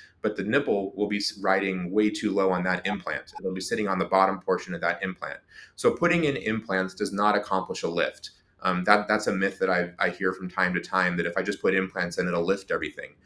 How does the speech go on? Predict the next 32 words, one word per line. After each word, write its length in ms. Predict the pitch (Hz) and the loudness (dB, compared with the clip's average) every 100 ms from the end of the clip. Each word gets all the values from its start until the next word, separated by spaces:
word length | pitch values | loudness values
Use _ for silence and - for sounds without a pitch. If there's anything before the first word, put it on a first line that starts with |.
| _ _ - | _ _ -2
Um, 340 | 95 90 85 - | 2 2 0 2
that's 240 | 104 104 | 4 4
just 140 | 104 107 | 2 0
not 180 | 98 | 0
the 60 | 95 | 0
way 180 | 90 85 | 0 0
that 100 | 80 | 0
it 140 | 78 | 2
works. 520 | 123 101 - - - _ _ | 4 4 2 -8 -12 _ _
If 140 | 98 - | -6 -2
someone's 420 | 113 110 104 92 | 0 2 0 0
nipple 380 | 104 - 95 92 | -2 2 2 2
is 240 | 92 87 | 0 -4
low 240 | 87 104 107 | 2 2 4
on 160 | 98 | 2
their 140 | 87 87 | 0 0
chest, 520 | - 139 95 - - _ _ _ _ - | 0 0 0 -6 -12 _ _ _ _ -8
you 180 | 104 | -2
need 260 | 104 110 107 | 0 0 -2
to 300 | 101 90 95 - | -4 -4 -6 -2
lift 300 | 104 110 - | 0 0 -2
that 220 | 104 90 | -2 0
nipple 500 | 117 127 90 87 - - | -2 0 0 -2 -6 0
back 380 | 92 101 - - | 2 2 -4 -12
to 360 | - 101 92 - | -6 -2 0 2
ideally 460 | 90 98 113 92 | 0 0 2 2
around 240 | 90 90 90 | 2 0 0
the 80 | |
center 380 | 87 101 98 101 | -2 -2 -2 -2
of 120 | 92 | -2
that 260 | 92 85 - | 0 0 -2
implant, 520 | 131 139 87 85 87 | -6 -2 -2 -2 -6